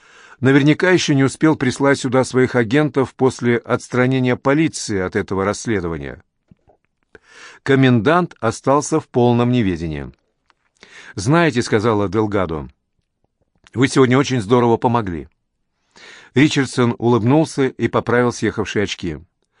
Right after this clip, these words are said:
"О, обращайтесь, я живу под этой квартирой.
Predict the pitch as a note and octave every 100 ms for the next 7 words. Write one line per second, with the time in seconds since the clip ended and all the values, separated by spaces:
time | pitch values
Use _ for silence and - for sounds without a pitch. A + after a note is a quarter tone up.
0 | _ - - - F#3 D3 A2 D3+ - E3+
1 | B2 F2+ - - _ - - - G3+ F#3
2 | D#3+ E3 D3 C3+ C3+ C3 B2+ A#2+ - G2
3 | E2 C#2